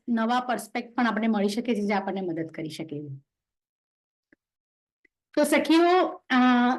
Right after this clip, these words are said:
આજે આપણે જોયું કે મધ્ય વયમાં ગુણવત્તાયુક્ત જીવન જીવવા માટે શારીરિક સ્વાસ્થ્યની સાથે સાથે માનસિક સ્વાસ્થ્ય,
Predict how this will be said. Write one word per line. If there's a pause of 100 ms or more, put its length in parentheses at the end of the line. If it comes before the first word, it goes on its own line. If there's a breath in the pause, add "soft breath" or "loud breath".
(180)
આજે
આપણે
જોયું
કે
મધ્ય
વયમાં (180)
ગુણવત્તાયુક્ત
જીવન
જીવવા
માટે
શારીરિક
સ્વાસ્થ્યની
સાથે
સાથે
માનસિક
સ્વાસ્થ્ય,